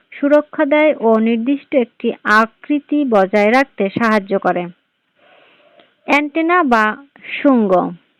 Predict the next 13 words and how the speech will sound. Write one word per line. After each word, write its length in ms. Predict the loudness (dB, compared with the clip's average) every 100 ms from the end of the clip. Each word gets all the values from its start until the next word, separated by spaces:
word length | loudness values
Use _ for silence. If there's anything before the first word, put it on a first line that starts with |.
| _ _ _ _ _ _ _ _ -6 -2
সাধারণত 540 | 0 0 -2 -4 -2
কীটপতঙ্গের 840 | -2 -2 -6 0 0 0 -2 0 0
এক 200 | -2 -2
জোড়া 220 | -2 0
অ্যান্টেনা 520 | -2 -2 -2 -2 -2 0
বা 280 | 0 0 -4 _ _ _ _ -18 -4
শুঙ্গ 360 | 0 2 2 2
থাকে। 420 | 2 -4 -4 -8 -10 -14 _ _ _ _ _ -2
আলোচনা, 560 | 0 -2 -2 -2 -2
মাকড়সা 640 | 0 0 0 -2 -2 0 -2
কি 180 | 2 0
একটি 260 | 0 -2 -2
পতঙ্গ? 640 | 0 0 -2 0 -2 -2